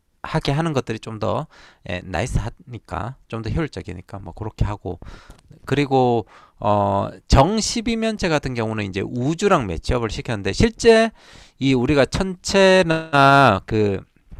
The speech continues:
그 관측도나 뭐 이런 거 보면 전부 다 이 정 십이 면체에 맞춰서 어떤 별자리나 이런 것들 다 그렇게 표현을 해요. 실제 그 별자리나 이런 그런 것들 보면 정 십이 면체에 맞춰서 거기에 이렇게, 이렇게, 이렇게 표현을 하거든요.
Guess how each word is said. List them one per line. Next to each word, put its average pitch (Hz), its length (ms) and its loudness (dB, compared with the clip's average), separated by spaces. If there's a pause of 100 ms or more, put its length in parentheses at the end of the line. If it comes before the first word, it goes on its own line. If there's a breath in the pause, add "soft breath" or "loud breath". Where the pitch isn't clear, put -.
(720)
그 110 300 4
관측도나 127 500 -2
뭐 104 120 0
이런 139 300 0
거 117 140 0
보면 104 460 2
전부 147 260 0
다 110 200 4 (600 loud breath)
이 110 300 -2 (100)
정 120 220 -2
십이 202 320 -4
면체에 180 380 -4
맞춰서 165 720 -2 (320 loud breath)
어떤 110 320 -4
별자리나 127 640 0
이런 131 220 -4
것들 117 240 -6
다 - 200 -16
그렇게 156 320 -6
표현을 120 420 -4
해요. 90 260 -8 (100)
실제 139 300 -4
그 113 140 -4
별자리나 113 580 -6
이런 110 300 -8
그런 127 260 -10
것들 101 220 -10
보면 98 540 -6 (300 soft breath)
정 117 160 -6
십이 143 340 -8
면체에 127 380 -10
맞춰서 117 460 -8
거기에 127 420 -6
이렇게, 92 320 -12
이렇게, 95 240 -14
이렇게 - 160 -16
표현을 123 380 -8
하거든요. 117 580 -10